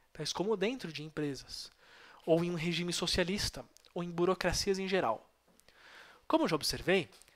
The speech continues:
não sabemos precisamente como ocorre a presciência superior de alguns empreendedores em relação a outros. Porém, sabemos que, ao menos de modo geral, o alerta empreendedorial é estimulado pela existência de lucros potenciais.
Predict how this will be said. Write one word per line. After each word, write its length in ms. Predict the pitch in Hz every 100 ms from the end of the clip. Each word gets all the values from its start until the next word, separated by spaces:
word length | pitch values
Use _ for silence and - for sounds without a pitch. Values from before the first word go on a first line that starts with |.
| _
não 140 | - -
sabemos 400 | 226 175 180 -
precisamente 600 | - - 214 165 180 -
como 200 | - 220
ocorre 600 | - - 196 247 160 156
a 40 |
presciência 540 | 147 175 - 165 165 175
superior 580 | - 170 175 151 175 196
de 60 |
alguns 260 | 160 165 196
empreendedores 880 | 208 190 165 143 160 196 - - - - - - -
em 100 | 214
relação 420 | 214 185 143 - 180
a 40 |
outros. 600 | 254 151 135 - - - - - - - -
Porém, 200 | - 254
sabemos 400 | 180 151 131 156
que, 260 | - 202 247 - - - - -
ao 100 | -
menos 240 | 170 160 156
de 120 | 156
modo 280 | 151 135 135
geral, 500 | 160 185 160 254 - _ - - - _
o 100 | 185
alerta 460 | 175 190 233 226 196
empreendedorial 1040 | 294 - 214 175 151 151 139 175 214 160
é 80 | 170
estimulado 720 | 170 139 - 190 165 143 151
pela 280 | 170 180 180
existência 680 | 185 247 180 - 147 156 220
de 120 | 208
lucros 340 | 202 269 - -
potenciais. 840 | 185 190 - 311 185 - - -